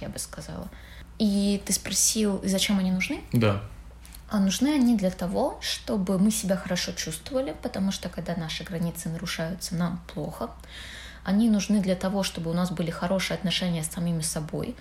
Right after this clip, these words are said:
Speaker 1: потому что мы сами на себя обижаемся, когда не отстаиваем свои границы. Это воспринимается как, э, самопредательство,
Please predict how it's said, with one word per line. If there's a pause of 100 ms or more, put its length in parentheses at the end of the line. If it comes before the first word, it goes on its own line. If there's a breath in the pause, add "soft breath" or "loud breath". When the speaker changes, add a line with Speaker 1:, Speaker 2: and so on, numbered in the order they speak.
(240 loud breath)
Speaker 1:
потому
что
мы
сами
на
себя
обижаемся,
когда
не
отстаиваем
свои
границы. (580 loud breath)
Это
воспринимается
как, (100)
э,
самопредательство,